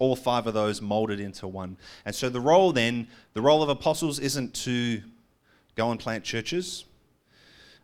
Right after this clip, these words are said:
um, necessarily. The role of prophets isn't to prophesy. The, the primary role in that equipping sense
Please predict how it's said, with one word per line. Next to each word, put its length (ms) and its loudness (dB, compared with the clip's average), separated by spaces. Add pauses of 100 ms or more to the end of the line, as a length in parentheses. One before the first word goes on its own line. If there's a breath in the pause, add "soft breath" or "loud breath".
(120)
um, 140 -10
necessarily. 640 -2 (160)
The 80 -8
role 220 4
of 120 -6
prophets 340 0
isn't 180 -6
to 80 -6
prophesy. 500 -2
The, 140 -6
the 160 -10
primary 480 0
role 240 4
in 100 -2
that 140 0
equipping 260 -6
sense 320 -6